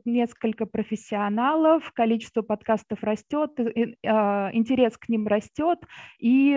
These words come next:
а, но мы еще пока не говорим о монетизации, мы не говорим о появлении какой-то экосистемы, то есть какого-то сообщества.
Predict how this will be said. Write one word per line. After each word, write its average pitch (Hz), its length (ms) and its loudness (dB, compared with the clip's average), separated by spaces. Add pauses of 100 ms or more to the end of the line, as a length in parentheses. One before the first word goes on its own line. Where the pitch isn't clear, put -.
а, 226 560 2
но 269 200 2
мы 269 180 2
еще 247 420 -4
пока 240 300 -2
не 240 200 0
говорим 208 480 0
о 208 60 -6
монетизации, 254 1040 -2
мы 240 280 0
не 240 220 0
говорим 220 540 0
о 233 100 -2
появлении 220 640 0
какой-то 220 460 -6
экосистемы, 233 720 -6
то 208 120 -10
есть 190 120 -10
какого-то 220 420 -6
сообщества. - 760 -10